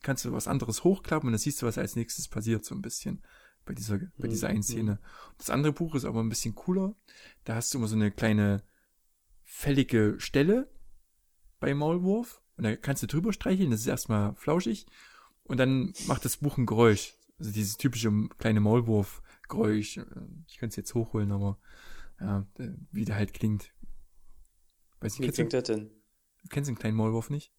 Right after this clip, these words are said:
Speaker 2: Doch, ich kenn den irgendwie. Sag mal, wie der klingt.
Speaker 1: Kann ich jetzt nicht nachmachen.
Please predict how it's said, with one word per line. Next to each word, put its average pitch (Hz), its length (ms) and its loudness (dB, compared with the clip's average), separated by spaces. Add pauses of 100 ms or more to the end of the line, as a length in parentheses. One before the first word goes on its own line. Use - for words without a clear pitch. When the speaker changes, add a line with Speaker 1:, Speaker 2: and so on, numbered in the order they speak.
(460)
Speaker 2:
Doch, 127 140 -2
ich 127 120 -6
kenn 123 140 0
den 127 100 -2
irgendwie. 107 280 -8
Sag 110 300 -8
mal, 110 140 -6
wie 107 60 -8
der 107 140 -10
klingt. - 400 -10
Speaker 1:
Kann 107 180 -6
ich 101 80 -6
jetzt 101 180 -10
nicht - 120 -12
nachmachen. - 340 -16